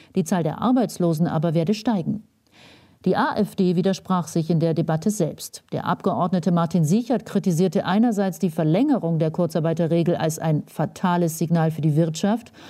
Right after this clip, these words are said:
forderte aber andererseits, das Geld dafür aus dem E-U-Topf des Bundes zu holen, sprich Deutschlands Anteil am E-U-Budget zur Finanzierung der Kurzarbeit zu kürzen.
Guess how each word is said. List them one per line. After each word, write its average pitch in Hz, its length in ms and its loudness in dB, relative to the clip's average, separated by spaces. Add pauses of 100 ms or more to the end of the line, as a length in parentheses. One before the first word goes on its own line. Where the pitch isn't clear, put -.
(180)
forderte 220 440 0
aber 156 220 -2
andererseits, 196 640 0
das 160 220 -4
Geld - 240 -2
dafür 196 380 0
aus 175 140 -2
dem 175 240 2
E-U-Topf 180 640 0
des 226 200 -2
Bundes 196 400 0
zu 185 140 0
holen, 202 320 4 (200)
sprich 254 420 -4
Deutschlands 240 460 -2
Anteil 196 480 0
am 170 180 2
E-U-Budget 196 680 0
zur 175 140 -2
Finanzierung 160 680 0
der 233 140 2
Kurzarbeit - 580 -4
zu 156 120 -8
kürzen. - 560 -6